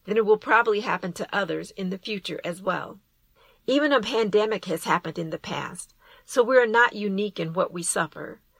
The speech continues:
Realize that tragedy can occur in cycles or phases,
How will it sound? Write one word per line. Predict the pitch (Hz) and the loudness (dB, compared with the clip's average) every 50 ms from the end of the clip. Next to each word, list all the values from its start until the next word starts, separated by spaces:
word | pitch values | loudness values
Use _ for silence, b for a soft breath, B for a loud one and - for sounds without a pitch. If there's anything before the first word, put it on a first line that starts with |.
| b b b b b b - | b b b b b b -4
Realize | 220 247 269 277 262 254 233 226 226 220 - | 4 6 6 6 6 6 4 4 2 0 0
that | 185 180 180 - - | 0 -2 -2 -2 -4
tragedy | - 269 - 185 202 190 214 190 226 | -2 -2 0 0 -2 -4 -4 -6 -6
can | 190 - 240 262 170 | -6 -6 -8 -8 -8
occur | 175 - - - - 220 196 196 196 | -8 -8 -10 -4 -2 0 0 0 -2
in | - - - 180 175 | -4 -4 -6 -6 -6
cycles | - - 240 214 208 - - 165 147 - - - | -2 2 2 2 2 0 -4 -8 -10 -10 -10 -4
or | - 196 180 | -4 -4 -2
phases, | - - 226 220 208 175 - - - - - - | 0 0 0 0 0 -2 -4 -10 -14 -16 -18 -20